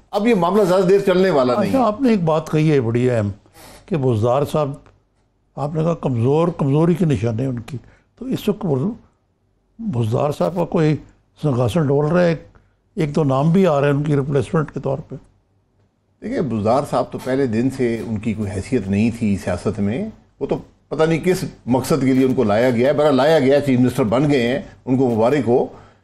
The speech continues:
Speaker 1: तो अब हुकूमत करें, अवाम के मसाइल हल करें। जो पंजाब की हालत आज है, आप यकीन करें, मैंने कभी ये हालात पंजाब में नहीं देखे। ना स्कूल चलते हैं, ना अस्पताल चलते हैं, ना डेवलपमेंट हो रही है,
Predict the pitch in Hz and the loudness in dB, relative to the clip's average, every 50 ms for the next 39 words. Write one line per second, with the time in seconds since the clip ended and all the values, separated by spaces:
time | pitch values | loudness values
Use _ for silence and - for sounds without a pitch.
0 | _ _ _ _ _ _ _ _ _ _ - - - 196 226 - - - - 120 | _ _ _ _ _ _ _ _ _ _ -8 -4 -2 -2 -2 -2 -6 -8 -10 -8
1 | 107 98 143 151 175 196 - - 160 139 127 110 92 87 - _ _ _ _ _ | -2 0 2 4 4 4 2 2 0 0 0 0 -2 -6 -10 _ _ _ _ _
2 | _ - 131 123 156 170 196 208 190 196 170 156 151 139 139 151 156 139 135 127 | _ -6 -4 -2 0 2 2 2 2 2 2 2 0 2 2 2 2 4 2 2
3 | 123 107 127 113 107 98 82 - - _ _ _ _ _ - - - - 120 110 | 2 2 0 0 0 -2 -4 -6 -12 _ _ _ _ _ -20 -20 -10 -8 -2 2
4 | 165 214 240 247 254 240 - - - - - _ _ _ _ 147 147 135 131 156 | 4 4 6 6 4 4 2 0 -6 -14 -20 _ _ _ _ 0 0 2 2 2
5 | 160 180 190 175 175 - 190 170 127 107 113 131 147 151 143 139 120 123 135 139 | 2 2 2 0 0 -2 -2 -2 0 0 0 2 2 2 0 0 0 0 2 2
6 | 135 127 131 127 - 117 139 143 135 123 123 127 165 190 208 208 185 147 143 135 | 2 2 2 2 2 2 0 2 2 0 0 2 2 2 4 4 4 2 2 2
7 | 135 135 127 - - - - - - - _ _ - 113 147 180 202 208 196 - | 2 0 0 -2 -6 -12 -20 -20 -20 -20 _ _ -4 -2 0 2 4 2 2 2
8 | 165 151 156 160 147 151 139 123 113 113 120 127 127 - - - - - - _ | 2 2 2 2 2 2 2 2 2 2 0 0 -2 -4 -12 -18 -18 -20 -20 _
9 | _ _ 135 123 127 127 123 123 117 120 117 113 110 101 92 92 - - - - | _ _ -4 0 2 2 2 2 2 2 2 2 0 0 -2 -4 -8 -10 -16 -20
10 | - _ _ _ _ _ _ _ - 156 165 156 - - - 180 190 196 180 160 | -20 _ _ _ _ _ _ _ -4 -2 -2 -2 -2 -2 0 2 2 2 2 2
11 | 185 170 160 139 - 170 156 151 147 147 139 131 127 113 - 107 120 101 151 170 | 2 0 0 0 -2 -2 0 0 0 0 2 2 0 0 -2 -2 -2 0 2 2
12 | 185 190 160 180 165 156 - - 160 151 147 143 139 139 135 131 120 107 117 127 | 2 2 2 0 0 0 -2 -2 0 0 2 2 2 2 2 2 2 2 2 2
13 | 160 190 208 196 180 190 196 190 165 160 165 160 165 160 156 151 151 147 143 | 2 2 2 2 2 2 2 2 4 2 4 4 4 2 2 2 2 2 2